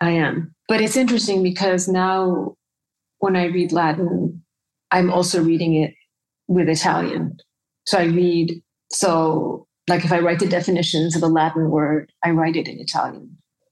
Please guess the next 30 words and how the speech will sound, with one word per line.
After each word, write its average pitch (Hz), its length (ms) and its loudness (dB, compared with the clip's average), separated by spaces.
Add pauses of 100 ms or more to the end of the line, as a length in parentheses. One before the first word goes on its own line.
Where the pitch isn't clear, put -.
(100)
I 180 80 2
don't 160 160 0
write 156 180 0
it 165 140 -4
in - 100 -6
English. - 560 -6 (440)
But 165 160 2
I'm 156 160 2
translating 175 640 0
the 156 120 -2 (100)
poem 156 460 0 (520)
with 170 220 0
my 156 140 0
colleague, 151 560 0 (300)
who's 160 160 0
a 143 120 -2 (380)
classicist. 156 560 -2 (320)
I'm 156 140 2
translating 156 640 0
it. 156 80 -8 (340)
We 175 220 2
are 143 100 -2
translating 156 680 -2
it - 160 -6 (360)
into 165 280 2
English. - 840 -2 (220)
But 165 220 0
my, 175 760 2
all 175 280 2
of 170 100 0